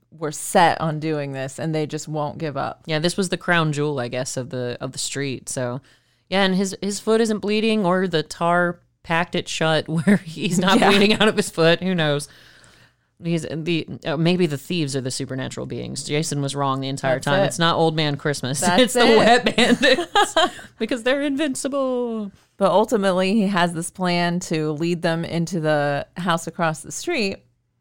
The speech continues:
Speaker 2: Yes, which
Speaker 1: that has
Speaker 2: he,
Speaker 1: already been robbed.
Speaker 2: which he doesn't realize, though, is also flooding.
Speaker 1: Because
Speaker 2: Because Marv left the sinks on earlier and clogged them up. Uh, so
Speaker 1: But he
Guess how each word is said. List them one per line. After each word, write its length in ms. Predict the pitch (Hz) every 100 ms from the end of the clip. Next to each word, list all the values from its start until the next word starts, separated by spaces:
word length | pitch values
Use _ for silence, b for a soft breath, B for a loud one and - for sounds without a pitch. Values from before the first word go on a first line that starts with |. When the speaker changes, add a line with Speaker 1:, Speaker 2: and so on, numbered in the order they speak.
| _ 143
Speaker 2:
Yes, 540 | 160 160 139 139 -
which 160 | 151 175
Speaker 1:
that 80 |
has 120 | 180 180
Speaker 2:
he, 40 |
Speaker 1:
already 220 | 175 156
been 180 | 151 151
robbed. 400 | 143 139 151 - 156
Speaker 2:
which 220 | 160 -
he 120 | 160
doesn't 340 | 151 151 151
realize, 580 | 139 151 151 151 147 -
though, 360 | 143 139 135 135
is 160 | 139 131
also 320 | 139 - 147
flooding. 1040 | - - - - 135 139 160 190 214 233 _ _ _ _ _ _ _ _ _
Speaker 1:
Because 600 | - 170 185 151 143 139 139
Speaker 2:
Because 280 | - 165
Marv 380 | 156 151 151 147
left 260 | 151 147 -
the 80 | 147
sinks 400 | - 151 147 143
on 280 | 139 135
earlier 320 | 139 139 135 135
and 120 | 135
clogged 280 | 131 127 127
them 140 | 120
up. 220 | 117 117 - -
Uh, 340 | 131 127 127 123 b b b b b b b _
so 160 | - 175
Speaker 1:
But 400 | 165 165 - -
he 320 | 185 180 160